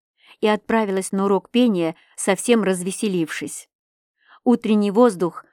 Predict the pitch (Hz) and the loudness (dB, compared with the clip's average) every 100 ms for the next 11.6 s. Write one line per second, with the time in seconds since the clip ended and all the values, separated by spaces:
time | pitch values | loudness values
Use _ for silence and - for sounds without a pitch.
0 | - - 220 185 185 - 262 240 202 190 | -8 -6 -4 -4 -4 -2 -2 0 -2 -2
1 | 190 190 190 214 226 202 202 202 185 180 | -2 -2 2 2 4 2 0 0 0 0
2 | 160 147 147 - _ _ _ _ _ _ | 0 -2 -8 -16 _ _ _ _ _ _
3 | _ - 202 196 190 - 185 202 196 170 | _ -4 2 2 2 -2 -4 -4 -2 -2
4 | 160 - 170 175 190 180 175 175 165 185 | -4 -2 0 0 -2 -4 -4 -4 -4 -8
5 | 175 247 240 - 135 127 - _ _ - | -2 0 0 -4 -10 -10 -16 _ _ -2
6 | 196 190 196 214 - 185 - 135 - - | 0 2 0 0 -2 -8 -8 -10 -10 -18
7 | _ _ _ _ _ _ 269 254 262 349 | _ _ _ _ _ _ 0 4 2 2
8 | - 240 233 220 226 233 226 233 208 269 | 2 6 6 6 4 2 2 2 4 2
9 | - 190 226 226 185 175 - - _ _ | 2 0 2 4 2 -4 -14 -20 _ _
10 | - 220 226 214 196 196 247 208 180 185 | -4 0 2 2 0 0 2 0 0 -2
11 | 185 - 302 294 165 143 | -2 0 0 -2 -8 -10